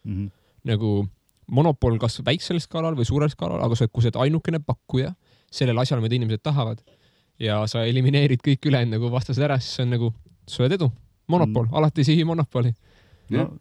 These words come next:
Speaker 1: jah, selles mõttes, et <laughs>
Speaker 3: Aga
Speaker 1: ei nõustuks, aga
Speaker 3: vahest
Speaker 1: okei.
Speaker 3: juhtub nii, äh, nagu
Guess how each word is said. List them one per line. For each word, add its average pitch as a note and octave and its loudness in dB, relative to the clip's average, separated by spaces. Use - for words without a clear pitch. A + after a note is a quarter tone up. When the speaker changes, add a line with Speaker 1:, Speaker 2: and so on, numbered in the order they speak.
Speaker 1:
jah, G#2+ -4
selles G2+ -8
mõttes, G2 -8
et G#2 -8
<laughs> - -6
Speaker 3:
Aga A#2+ 0
Speaker 1:
ei A2 0
nõustuks, A2 -6
aga G2 -6
Speaker 3:
vahest A#2 -4
Speaker 1:
okei. B2+ -4
Speaker 3:
juhtub A2+ -8
nii, A#2+ 0
äh, G2 -4
nagu G2 -4